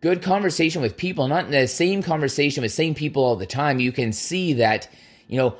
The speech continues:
a lot of what we know is regurgitated information, but because people continually want to be somebody who comes up with the latest and greatest thing, I think this is what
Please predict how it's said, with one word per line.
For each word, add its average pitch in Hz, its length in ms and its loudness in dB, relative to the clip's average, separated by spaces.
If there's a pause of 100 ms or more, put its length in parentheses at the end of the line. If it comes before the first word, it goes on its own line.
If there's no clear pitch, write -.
(140)
a 139 120 4
lot 147 400 4
of 175 180 4
what 147 300 0
we 147 180 -2
know 131 380 -2
is 107 160 -6
regurgitated 135 840 0
information, 120 600 0
but 110 140 0
because 131 260 0
people 151 340 0
continually 156 680 -2
want 131 260 0
to 123 60 -2
be 131 280 -2
somebody 117 600 2 (240)
who 135 160 2
comes 131 320 -2
up 127 80 0
with - 80 -12
the 117 140 0
latest 127 420 0
and 120 100 -2
greatest 113 520 0
thing, 120 260 -2
I 104 80 0
think 113 200 -2
this 135 200 2
is 120 160 -2
what 117 200 2